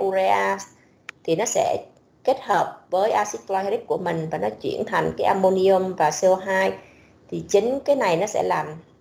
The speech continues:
P H nó sẽ nâng lên, ammonium nó làm tăng cái P H lên và nó chuyển màu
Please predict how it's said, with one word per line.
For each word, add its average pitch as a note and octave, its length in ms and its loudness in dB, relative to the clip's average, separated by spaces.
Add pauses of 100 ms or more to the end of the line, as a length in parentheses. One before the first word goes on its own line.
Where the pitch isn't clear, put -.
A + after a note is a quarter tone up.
(180)
P - 40 0
H A#3 240 2
nó A#3+ 60 -2
sẽ - 140 -4
nâng F#3+ 220 0
lên, F#3+ 420 0
ammonium F#3+ 480 0
nó G#3+ 60 0
làm E3+ 180 -2
tăng F#3+ 260 -6
cái G3 240 0
P G#3 40 0
H A3 140 -4
lên G3 220 2 (360)
và D#3+ 80 -4
nó G3+ 100 2
chuyển A3 520 2
màu E3+ 380 0